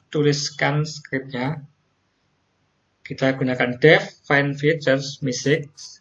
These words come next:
word sama dengan word tokenize message features. Di sini kita akan menggunakan seribu lima ratus kata yang sering muncul sebagai features. Features menggunakan dictio-, dictionary yang kosong.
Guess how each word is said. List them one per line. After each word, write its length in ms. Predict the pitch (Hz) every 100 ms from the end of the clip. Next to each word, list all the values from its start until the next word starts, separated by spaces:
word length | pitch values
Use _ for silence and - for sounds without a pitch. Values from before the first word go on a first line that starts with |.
| _
word 320 | - 147 143 - _ _ _ _
sama 400 | - 139 135 135
dengan 320 | - 127 120
word 240 | 127 156 -
tokenize 640 | 175 - 214 135 143 143
message 480 | - - 165 151 - _ _ _ _
features. 720 | - 143 - 123 143 - - - _ _ _ _ _ - _
Di 380 | - 156 - 143
sini 160 | 139 190
kita 320 | 196 202 190
akan 240 | 190 196
menggunakan 640 | 170 151 135 135 165 180 -
seribu 480 | - 165 151 147 139
lima 160 | 135
ratus 160 | 135 - -
kata 240 | 131 156
yang 160 | 185 170
sering 240 | 160 156 147
muncul 480 | 127 120 156 196 196
sebagai 400 | - 123 - 127
features. 640 | 123 120 117 107 - - _ _ _ _ _ _ _
Features 480 | - 143 190 202 165
menggunakan 560 | 147 139 127 - 190
dictio-, 720 | 170 156 - - 147 143 143 -
dictionary 720 | 135 135 - 135 131 127 170
yang 80 | 143
kosong. 480 | 110 - 113 104